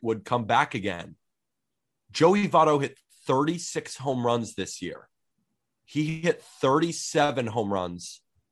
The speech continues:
from twenty eighteen the end of twenty twenty. covid shortened season, I get it. So two and a half years of production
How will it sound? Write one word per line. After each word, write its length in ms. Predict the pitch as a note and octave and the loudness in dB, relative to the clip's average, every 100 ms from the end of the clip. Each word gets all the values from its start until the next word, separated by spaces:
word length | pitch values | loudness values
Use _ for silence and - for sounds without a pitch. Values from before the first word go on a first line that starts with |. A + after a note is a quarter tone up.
| _ _ | _ _
from 220 | - C3 G#2 | -4 -4 -4
twenty 560 | - - C3 C#3 D3+ | -10 -4 -2 0 0
eighteen 640 | D3+ - - C#3 G2+ F2+ F2 _ _ _ _ _ _ - B2+ - - _ | 0 -2 -6 -4 -4 -8 -14 _ _ _ _ _ _ -8 -4 -4 -8 _
the 200 | B2 B2+ - | 0 0 0
end 360 | C3+ C3+ G#2 F2 - | 2 2 2 -2 -4
of 180 | G#2 D#2+ | -4 -6
twenty 460 | - - A#2+ A#2+ A2 | -16 -4 0 0 -2
twenty. 460 | - A#2+ A2 - _ _ _ _ _ _ _ _ _ _ _ _ _ _ - | -6 -2 -2 -4 _ _ _ _ _ _ _ _ _ _ _ _ _ _ -6
covid 320 | - D3 D3 | 2 2 2
shortened 340 | C#3 D3+ C3 A#2+ | -2 -2 -2 -4
season, 400 | C3 A2 - A2 | -4 -4 -4 -4
I 80 | |
get 240 | G2+ B2 A2+ | -2 0 0
it. 160 | E2+ - _ _ | -2 -10 _ _
So 300 | - - A#2 G2 | -16 -8 -8 -8
two 260 | - - D3 | -8 0 2
and 80 | D3 | 2
a 60 | |
half 300 | B2+ C3+ B2 | 0 -2 -2
years 320 | B2+ B2+ A#2+ G2+ | -4 -4 -4 -6
of 100 | E2+ | -6
production 580 | G#2 A2 - F#2 F2 | -2 -2 -2 -8 -10